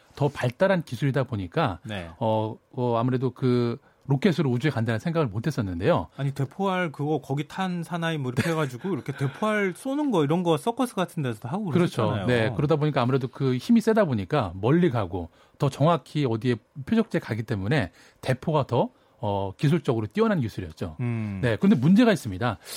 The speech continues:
Speaker 1: 그 대포가 로켓보다 사정거리가 긴다는 그 장점은 있는데 이 우주 비행을 하려면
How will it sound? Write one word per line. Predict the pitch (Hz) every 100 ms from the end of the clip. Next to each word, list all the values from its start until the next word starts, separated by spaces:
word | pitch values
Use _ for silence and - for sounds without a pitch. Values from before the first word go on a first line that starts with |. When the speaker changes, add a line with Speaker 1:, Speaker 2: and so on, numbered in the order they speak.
| - - -
Speaker 1:
그 | 185 190 180
대포가 | 165 240 247
로켓보다 | 143 - 226 202 196 190
사정거리가 | - 254 269 233 202 180 165
긴다는 | - 151 175 170 165 156 147 131
그 | 127
장점은 | - 127 170 135
있는데 | 95 87 175 87 - - _
이 | 143 156 147
우주 | 131 175 196 214 202
비행을 | - 143 131
하려면 | 165 127 127 175